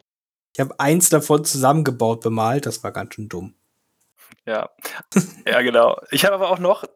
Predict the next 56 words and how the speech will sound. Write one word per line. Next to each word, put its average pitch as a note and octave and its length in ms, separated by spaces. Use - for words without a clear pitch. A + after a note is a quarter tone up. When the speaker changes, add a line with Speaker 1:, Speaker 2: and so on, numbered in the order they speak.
Speaker 2:
ich - 140
habe G3+ 180
aber G3 100
auch F#3 80
noch F3+ 80
für F3 100
meine E3 180
Rebellen D3+ 320
auch D#3 140
noch C3+ 160
weitere A#2+ 340
Wookies. E3 340
Die C3+ 100
müssen C3+ 240
natürlich B2+ 260
auch A#2 80
noch A2 160
gemacht A2+ 320
werden, A#2 220
aber A2 320
das D#3 180
ist C#3 120
nicht A#2 120
so A2 80
drängend, G2+ 380
weil G2+ 320
Rebellen A#2 260
spiel - 180
ich - 100
ja G#2 60
nicht - 160
so - 160
häufig. - 420
Speaker 1:
Kann, - 300
aber B2+ 240
das B2 160
Wichtige D#3 260
ist, C3 100
man C3 100
kann C3 180
niemals C3 340
genug C3 300
Wookies C#3 320
haben. B2 460
Speaker 2:
Genau. A2+ 400
Ich - 100
könnte G3 240
natürlich F#3 320
auch D#3+ 160
einfach D#3 380
jetzt - 260
so C#3+ 140
bauen, C3 320
dass B2 180
ich B2 180
immer A#2 360